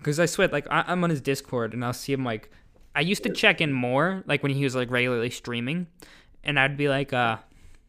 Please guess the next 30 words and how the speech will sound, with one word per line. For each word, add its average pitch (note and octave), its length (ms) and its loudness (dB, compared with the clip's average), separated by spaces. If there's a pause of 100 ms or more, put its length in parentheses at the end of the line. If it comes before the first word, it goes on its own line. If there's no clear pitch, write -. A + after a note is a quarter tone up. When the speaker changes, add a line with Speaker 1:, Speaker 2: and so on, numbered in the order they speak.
(800)
Speaker 1:
"Wow, F3 260 4
like, C3 260 4
uh, B2+ 260 4 (960)
man, D#3 180 4
he's D#3+ 200 4
on D#3 240 4
Overwatch, C#3 500 2
like, C3+ 100 -2
a A#2+ 60 2
lot B2+ 320 4
now." A2+ 220 -4
And C3+ 160 -2
then D3+ 140 2
you'd C#3 180 -2
get, D3 180 4
like, A#2+ 360 2 (180)
four E3 460 4
months D#3+ 320 4
later, C#3 240 4
you'd D#3 200 -2
get C#3 180 4
one C#3+ 220 2
video, B2 240 0
and F3+ 80 0
you'd D#3 60 -4
be C#3+ 60 2
like, - 180 -4
"How?" A#3 480 6
<laughs> - 40 -8
Like D#3 460 4